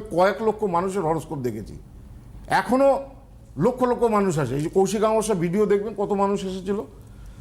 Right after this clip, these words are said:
তা আমি চেষ্টা করি সম্পূর্ণ নিয়মনিষ্ঠভাবে এই পুজোগুলো করানোর।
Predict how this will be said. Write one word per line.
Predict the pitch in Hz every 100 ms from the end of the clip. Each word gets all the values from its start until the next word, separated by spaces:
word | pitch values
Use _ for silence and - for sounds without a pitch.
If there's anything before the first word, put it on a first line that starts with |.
| -
তা |
আমি | 185 175 233
চেষ্টা | 214 208 240
করি | 247
সম্পূর্ণ | 254 220 185 233
নিয়মনিষ্ঠভাবে | 233 190 214 240 247 247 247 254 233 233 262 285 - - - - - - - - - -
এই | 165
পুজোগুলো | 160 170 175 170 175
করানোর। | 139 110 82